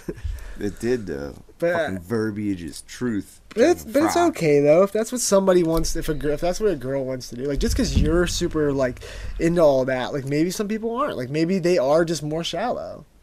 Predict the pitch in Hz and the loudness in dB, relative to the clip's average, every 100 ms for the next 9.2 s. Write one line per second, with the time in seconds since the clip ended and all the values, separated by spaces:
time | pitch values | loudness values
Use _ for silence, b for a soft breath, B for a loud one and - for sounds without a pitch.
0 | _ - - _ _ _ _ _ 175 151 | _ -20 -20 _ _ _ _ _ -2 -2
1 | - - - - - - - - 135 139 | -6 -16 -8 6 8 8 4 2 0 8
2 | 202 185 202 302 320 - 117 185 208 139 | 8 10 10 10 8 -2 4 10 10 8
3 | 208 277 131 135 151 139 160 165 190 185 | 6 8 6 2 0 0 2 4 4 8
4 | 202 196 196 180 202 143 160 254 175 226 | 10 12 12 12 8 6 2 2 6 8
5 | 214 214 220 175 196 131 147 190 202 220 | 8 6 6 6 4 2 -2 2 4 12
6 | 226 220 190 220 220 226 233 269 349 - | 12 12 12 10 12 10 12 12 10 8
7 | 262 269 180 139 202 175 151 - - 170 | 6 8 6 6 6 6 4 2 0 0
8 | 208 165 - 226 330 294 285 247 277 262 | 0 -4 -4 -4 -4 0 2 2 2 0
9 | 262 - | -2 -6